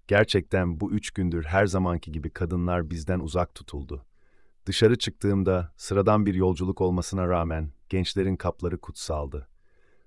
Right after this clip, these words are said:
Bugün onların kapları daha ne kadar çok kutsal olacaktır." dedi.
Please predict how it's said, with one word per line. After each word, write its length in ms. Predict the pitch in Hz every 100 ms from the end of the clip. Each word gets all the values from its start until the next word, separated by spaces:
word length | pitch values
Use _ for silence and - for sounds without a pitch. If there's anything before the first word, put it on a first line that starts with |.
| -
Bugün 260 | - 110 117
onların 400 | 101 104 104 110
kapları 480 | - 92 90 92 87
daha 180 | 87 101
ne 120 | 110
kadar 260 | 101 92
çok 260 | 82 - -
kutsal 320 | - - 87
olacaktır." 600 | 82 73 73 - - 69
dedi. 320 | 71 67 67